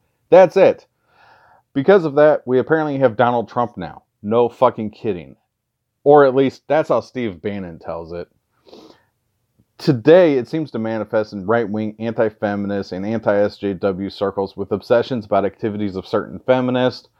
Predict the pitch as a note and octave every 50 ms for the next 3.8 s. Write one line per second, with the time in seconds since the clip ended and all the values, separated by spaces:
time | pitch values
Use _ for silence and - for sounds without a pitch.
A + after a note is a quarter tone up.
0 | _ _ _ _ _ _ _ A2+ A#2+ B2 A2+ A#2 A2+ G#2+ A2 A#2+ C3 C3+ C3+ C3+
1 | - - _ - B2 A#2 C3 D3 D#3+ E3 E3+ - - - - E3+ E3 E3 D#3 F3
2 | F3 F3 F3 F3+ E3+ - - A#2 G#2 G#2+ G2+ G2 - - B2 A2+ - B2+ A#2 A#2
3 | A2+ G#2+ G#2+ G#2 - - - F#2+ G2 A#2 C#3 E3+ G3+ A3 G#3+ G3